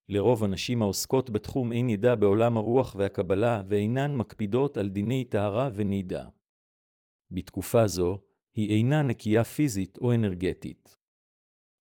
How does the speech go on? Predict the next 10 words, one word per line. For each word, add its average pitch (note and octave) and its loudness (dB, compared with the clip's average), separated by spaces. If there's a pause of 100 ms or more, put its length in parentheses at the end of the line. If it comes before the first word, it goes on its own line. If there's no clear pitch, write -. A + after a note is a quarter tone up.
(140)
כדי A2 0
ללמוד A2+ 0
את G#2+ -2
הצפנים A2+ -2
הרוחניים G#2+ -4
ולעסוק G2 -2
בתחום A#2 -2
אדם A2+ 0
מחויב A#2+ 0
בטבילה G#2 -2